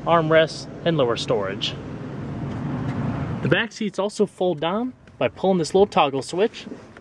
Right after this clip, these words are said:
greatly expanding the cargo space in the rear.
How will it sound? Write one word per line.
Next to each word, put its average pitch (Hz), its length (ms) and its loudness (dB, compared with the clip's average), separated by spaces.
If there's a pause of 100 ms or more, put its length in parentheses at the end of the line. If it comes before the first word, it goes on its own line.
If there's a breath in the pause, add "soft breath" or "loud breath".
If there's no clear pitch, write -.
(2250)
greatly 208 380 6
expanding 160 420 0
the 165 80 0
cargo 123 300 2
space 123 340 0
in 170 60 2
the 175 80 4
rear. 143 380 4